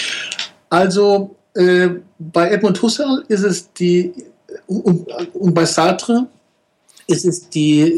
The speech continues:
intensive Beschäftigung mit etwas, was ich die Grundspannung des Lebens nennen will, auch übrigens bei Maturana dann, äh, Alleinsein und Zusammensein. Ja,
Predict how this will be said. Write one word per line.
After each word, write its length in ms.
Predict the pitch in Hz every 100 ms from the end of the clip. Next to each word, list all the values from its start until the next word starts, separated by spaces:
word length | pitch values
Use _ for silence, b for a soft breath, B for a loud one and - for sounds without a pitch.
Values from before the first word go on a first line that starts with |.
| 269
intensive 420 | 175 180 180 180
Beschäftigung 680 | 175 160 175 175 190 170 170
mit 140 | 170
etwas, 360 | 170 165 160 -
was 140 | 165
ich 120 | 170 -
die 140 | 165
Grundspannung 680 | 147 175 220 - 175 170 156
des 180 | 147 151
Lebens 360 | 160 180 170
nennen 260 | 147 127 127
will, 300 | 131 165 208 _ _ _ _ -
auch 240 | 147 -
übrigens 300 | 160 147 135
bei 120 | 135
Maturana 480 | 127 120 120 170 139
dann, 340 | 120 117 180 - B B B B B _
äh, 200 | 156 147
Alleinsein 500 | 147 147 147 180 175
und 100 | 170
Zusammensein. 760 | - - 127 135 110 92 90 107 _ _ _
Ja, 100 | -